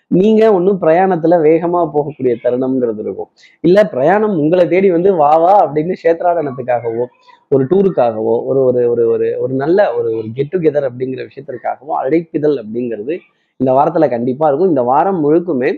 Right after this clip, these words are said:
ஆனந்தம் தரக்கூடிய செய்திகள் அப்படிங்கிறது இருந்துகிட்டே இருக்கும். இதெல்லாம் கொஞ்சம் நல்ல செலவு தான். இதுல என்ன வேடிக்கைன்னா, உங்களுக்கு செலவுங்கிறது கொஞ்சம் கம்மியாவே இருக்கும். திடீர் பண வரவுகள், பொருளாதார ஆதாயங்கள், குடுக்கல் வாங்கல்கள், மகிழ்ச்சியுடன் நடக்க வேண்டிய தருணங்கள் கொஞ்சம் ஜாஸ்தி இருந்துகிட்டு தான் இருக்கும்.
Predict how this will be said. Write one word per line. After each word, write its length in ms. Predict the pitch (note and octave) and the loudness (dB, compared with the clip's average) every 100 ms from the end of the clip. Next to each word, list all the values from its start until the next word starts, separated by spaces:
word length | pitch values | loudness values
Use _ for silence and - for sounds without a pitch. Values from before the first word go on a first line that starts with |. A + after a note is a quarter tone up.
| _ _ _ | _ _ _
ஆனந்தம் 500 | - D#3 G3+ A3 G#3+ | -2 0 2 2 2
தரக்கூடிய 460 | F#3 D#3+ D3+ D3 C3+ | 2 -2 -2 -2 0
செய்திகள் 600 | D3+ D3+ C#3+ C3+ D3 B2 | 0 0 -2 -2 -2 -2
அப்படிங்கிறது 460 | A#2+ C3+ C3+ A#2 A#2 | -2 -2 -2 -4 -4
இருந்துகிட்டே 300 | B2+ A#2+ C3+ | -4 -4 -4
இருக்கும். 300 | C3 C3 G#3 | -4 -2 -2
இதெல்லாம் 320 | D#3 D#3+ G#3 | 0 0 0
கொஞ்சம் 200 | E3+ D3 | -2 -4
நல்ல 280 | C#3 F3 G#3+ | 0 2 2
செலவு 300 | F#3 D3+ C#3+ | -2 -4 -2
தான். 160 | F3+ | -2
இதுல 100 | D#3+ | -2
என்ன 280 | C3+ D3+ F#3+ | -2 0 0
வேடிக்கைன்னா, 380 | E3+ D#3+ D#3+ G#3 - _ _ | 0 -2 -2 -6 -8 _ _
உங்களுக்கு 440 | F#3+ G#3 G3+ G3 | 2 4 4 2
செலவுங்கிறது 500 | G#3 A3+ A3+ A#3 G3+ | 2 6 6 6 4
கொஞ்சம் 200 | A#3 G#3+ | 4 2
கம்மியாவே 580 | F#3 F#3 G#3 G#3+ G3+ A3 | 2 0 0 2 2 2
இருக்கும். 320 | G3 E3 E3 | 2 0 -4
திடீர் 360 | E3+ F#3 A3 G#3 | -4 -2 -2 -4
பண 220 | - E3+ F#3+ | -4 0 0
வரவுகள், 460 | E3+ D#3 C#3 D3 | 2 2 0 0
பொருளாதார 580 | D3 D#3 F3+ F#3 F3 C#3+ | -2 0 2 2 2 0
ஆதாயங்கள், 560 | C#3 C#3 D3 C#3 C3 C3+ _ _ _ _ | 0 -2 -6 -6 -6 -6 _ _ _ _
குடுக்கல் 360 | G3+ G#3 G#3+ | 0 4 4
வாங்கல்கள், 460 | F3+ E3 E3 D3+ C#3+ | 4 2 2 2 0
மகிழ்ச்சியுடன் 680 | C3 D#3+ F#3+ - G3 F#3 G3 | 0 0 0 2 2 4 2
நடக்க 320 | D#3+ D#3+ E3+ | 0 0 2
வேண்டிய 380 | D3+ C#3+ C3 A#2 | 0 0 -2 0
தருணங்கள் 540 | A#2+ C3+ D3 B2 A#2 A#2 _ _ _ | 0 0 -2 -2 -4 -6 _ _ _
கொஞ்சம் 360 | A#2+ B2 A#2+ C3 | -2 0 0 -2
ஜாஸ்தி 140 | - | 0
இருந்துகிட்டு 400 | D#3+ B2+ A#2 A#2 | 0 0 0 -2
தான் 160 | A2+ - | -2 -2
இருக்கும். 320 | A2+ D#3 | -2 -4